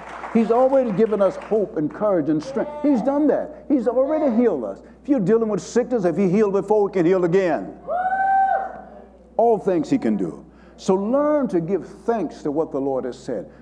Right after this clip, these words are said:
Now, this is a house. You call it lineage. Lineage. I have a lot of terms I want to give to this ministry. It's creative ministry,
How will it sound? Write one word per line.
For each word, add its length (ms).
Now, 100
this 320
is 200
a 80
house. 360
You 80
call 280
it 80
lineage. 720
Lineage. 600
I 60
have 120
a 60
lot 220
of 160
terms 340
I 60
want 180
to 60
give 220
to 100
this 180
ministry. 460
It's 100
creative 480
ministry, 440